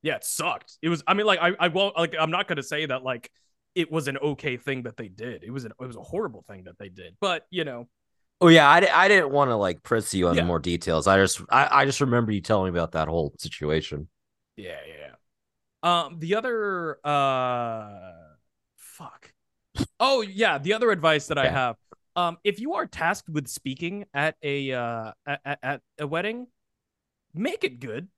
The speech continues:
Speaker 1: I'm, I'm, I, like, I, like, I, I don't know. It, it be, good can mean many things. Just make it good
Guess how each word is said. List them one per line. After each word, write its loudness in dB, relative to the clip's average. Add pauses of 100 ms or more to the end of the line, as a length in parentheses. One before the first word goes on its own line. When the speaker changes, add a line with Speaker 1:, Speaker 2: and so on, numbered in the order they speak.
(460)
Speaker 1:
I'm, -2 (140)
I'm, 2
I, 4 (120)
like, 4
I, 2
like, 0
I, 2 (260)
I 2
don't -2
know. 0
It, -6
it -10
be, -8 (120)
good -2
can -6
mean -4
many -4
things. -12 (1160)
Just -4 (420)
make 0
it -8
good -4